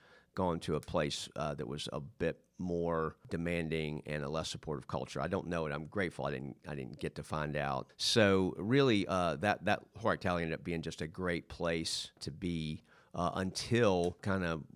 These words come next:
our work with real-time creative learning experiences had started to take off. We had started doing more teaching. Uh, and I worked with a business coach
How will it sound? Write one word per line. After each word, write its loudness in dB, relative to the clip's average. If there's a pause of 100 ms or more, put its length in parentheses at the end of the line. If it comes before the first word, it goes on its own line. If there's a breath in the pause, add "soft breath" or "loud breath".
(100)
our 0
work -2
with -2
real-time 0
creative 0
learning -2
experiences -2
had -4
started 0
to -10
take 0
off. 2
We 0
had -6
started -2
doing 0
more -4
teaching. -2 (420 soft breath)
Uh, 0
and -2
I 4
worked 0
with -4
a -4
business 0
coach -2